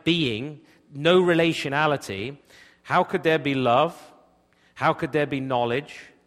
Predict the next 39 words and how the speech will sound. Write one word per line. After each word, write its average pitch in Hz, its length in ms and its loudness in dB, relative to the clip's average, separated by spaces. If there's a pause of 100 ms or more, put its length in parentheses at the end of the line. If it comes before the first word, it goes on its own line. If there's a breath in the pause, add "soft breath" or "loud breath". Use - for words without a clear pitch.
(240 soft breath)
How 156 180 0
could 151 180 -6
there 143 160 2
be 131 160 -4
will? 120 260 -4
There 123 140 0
is 113 100 -6
nothing 147 340 -4
to - 80 -12
know. 135 420 -4 (960 soft breath)
There 139 200 4
is 135 280 -4 (320)
no 156 260 4
one 151 320 0
to 131 160 -10
love. 113 400 0 (1000 soft breath)
There 151 160 6
is 139 120 0
nothing 180 340 2
to 175 160 -4
desire. 160 600 4 (600)
Okay, 143 260 0
so 160 380 0 (140)
<clears throat> 196 180 -10
in 160 140 -4
a, 160 80 0
in 151 180 -4
a, 143 160 -2
in, 139 260 -6
in 143 140 -8
the 135 80 -4
concept 196 400 -4
of 170 80 -8
a 156 60 -2
being 160 380 -2
that 143 120 -2
is 143 140 -4
a 135 40 -8
singularity, 147 1300 -4